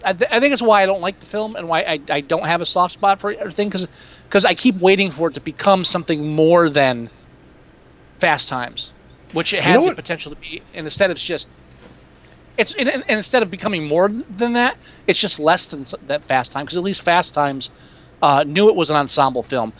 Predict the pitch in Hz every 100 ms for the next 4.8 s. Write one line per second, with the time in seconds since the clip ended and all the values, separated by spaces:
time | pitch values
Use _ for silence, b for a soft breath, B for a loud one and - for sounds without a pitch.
0 | B B 185 170 196 226 220 202 - -
1 | - - 170 202 208 202 196 - - -
2 | 180 196 208 208 220 170 160 170 - -
3 | 170 156 185 214 202 156 160 175 208 147
4 | 139 - 143 135 117 - 123